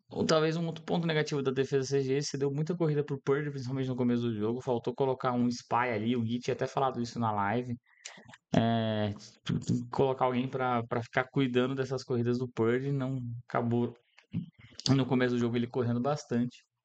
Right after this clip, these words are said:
Mas um ótimo trabalho, mais uma vez, da defesa terrestre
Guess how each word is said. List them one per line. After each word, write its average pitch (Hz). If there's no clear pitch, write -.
Mas 131
um 143
ótimo 147
trabalho, 127
mais 123
uma 120
vez, 117
da 117
defesa 113
terrestre 113